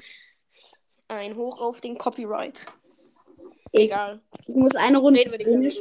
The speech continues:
Speaker 2: Runde
Speaker 1: mehr drüber, sonst
Speaker 2: spielen.
Speaker 1: kriegen wir den Strike. Oder sonst kriegst du einen Strike, das will ich nicht.
Speaker 2: Es liegt in meinen Genen.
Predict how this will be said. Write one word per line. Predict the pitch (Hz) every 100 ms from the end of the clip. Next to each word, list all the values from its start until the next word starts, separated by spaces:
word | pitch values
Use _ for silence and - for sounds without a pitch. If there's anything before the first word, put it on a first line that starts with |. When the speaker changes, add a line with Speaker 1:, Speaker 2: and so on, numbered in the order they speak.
| 277
Speaker 2:
Runde | 269
Speaker 1:
mehr | 277
drüber, |
sonst | 302
Speaker 2:
spielen. |
Speaker 1:
kriegen | 220 202
wir |
den | 196
Strike. | - 226 208 220 - _ _ _ - _ _ _ _ _ _
Oder | 262 247
sonst | 220 -
kriegst | 233 -
du | 247
einen | 226
Strike, | - 220 -
das | - -
will | 233
ich | -
nicht. | 240 247 _ _ _ -
Speaker 2:
Es | 220 226
liegt | 233 233
in | 247 240
meinen | 226 226 226 220
Genen. | 202 226 226 220 202 202 208